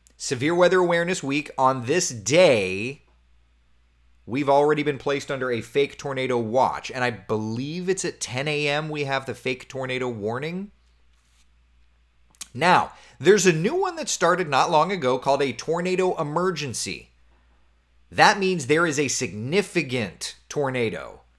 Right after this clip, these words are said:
and it's heading toward a significant population center. We've never had a tornado emergency in our area.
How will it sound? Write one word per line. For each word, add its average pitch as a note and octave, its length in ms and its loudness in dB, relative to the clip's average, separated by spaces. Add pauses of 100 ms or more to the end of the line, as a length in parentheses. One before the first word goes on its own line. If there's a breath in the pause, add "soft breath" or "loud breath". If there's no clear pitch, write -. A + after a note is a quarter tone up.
(180)
and B2+ 160 -2
it's G#2+ 160 -2
heading D#3+ 320 0
toward D3 400 2
a B2+ 120 -4
significant F3 840 -4
population C#3+ 680 -2
center. F2 440 -8 (460 soft breath)
We've E3+ 300 -4
never F#3 380 4
had F3 200 6
a D#3+ 140 0
tornado D#3+ 480 -2
emergency C3 640 -2
in C#3 340 -4
our C3+ 400 4
area. G2 560 -2